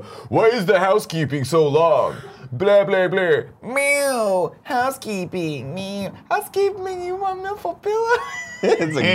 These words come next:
Speaker 1: It's so
Speaker 2: scene.
Speaker 1: good.
Speaker 2: It's a good
Speaker 1: It's
Speaker 2: scene.
Speaker 1: so good.
Speaker 2: How are you feeling
Speaker 1: Uh,
Speaker 2: right now, Nick?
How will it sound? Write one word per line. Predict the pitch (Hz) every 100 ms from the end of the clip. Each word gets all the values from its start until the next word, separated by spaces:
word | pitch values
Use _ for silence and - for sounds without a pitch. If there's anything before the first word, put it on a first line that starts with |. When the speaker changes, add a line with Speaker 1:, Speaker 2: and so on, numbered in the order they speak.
| - 220
Speaker 1:
It's | -
so | 117 120
Speaker 2:
scene. | 107
Speaker 1:
good. | 131 143 120
Speaker 2:
It's | 127 135
a | 127
good | 123 110
Speaker 1:
It's | 117
Speaker 2:
scene. | 110
Speaker 1:
so | 107 170 185
good. | 180 170 190 170 - -
Speaker 2:
How | - 240
are |
you | 359 -
feeling | 190 139
Speaker 1:
Uh, |
Speaker 2:
right | 110
now, | 95 92
Nick? | 98